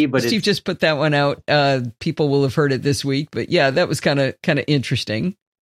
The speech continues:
Speaker 2: There was another, um, getting back to something, uh, for, really for the smart home, and they, they had a booth that was not in the sans part. They, it wasn't in the traditional smart home section, but I was talking to them. There's a company called,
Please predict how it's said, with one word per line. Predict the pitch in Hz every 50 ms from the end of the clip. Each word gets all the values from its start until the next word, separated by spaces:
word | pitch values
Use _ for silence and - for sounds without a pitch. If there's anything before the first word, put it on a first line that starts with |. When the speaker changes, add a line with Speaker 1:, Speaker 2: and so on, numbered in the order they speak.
| _ _ _ _ _ - - _ -
Speaker 2:
There | 156 170
was | 175 170 147 175
another, | 170 160 185 220 247 254 226 - -
um, | 135 135 135 127
getting | 127 - 175 190 151
back | 139 131 127 -
to | 127
something, | 110 - 127 117 - 127 117 110 110 104 -
uh, | 113 113 110 104 107 - _ -
for, | 139 131 131 127 120 117
really | 113 113 123 139 170 165 143 120
for | - - 110 107
the | 98
smart | - - - 107 104 101 95
home, | 101 101 101 98
and | 98 101 101
they, | 107 120 135 139 - -
they | 135 120 135 160
had | 180 208 214
a | 165
booth | 123 117 123 135 139 131 135
that | 127 113
was | - 110 - -
not | 120 120 127 127 127 - _ -
in | 143 135 139 139 135 131 127 127 - _ -
the | 120 117 -
sans | - - - 131 123 123 123 127 123 127 127 - -
part. | _ - 127 120 110
They, | 113 117
it | 107 104 104 110
wasn't | 123 123 127 123
in | 117 113
the | 107
traditional | - - - 104 110 107 - 117 107
smart | - - - 110 110 107
home | 104 107 104 98
section, | - - 113 113 - - - 120 113 104
but | 104 101 - - - - - - - -
I | 110 113
was | 107 107 -
talking | - - 160 156 135 151 135
to | 113
them. | 104 107 98 98 98
There's | 101 101 98 -
a | -
company | - 147 139 135 127 113
called, | 107 - - 113 107 101 101 95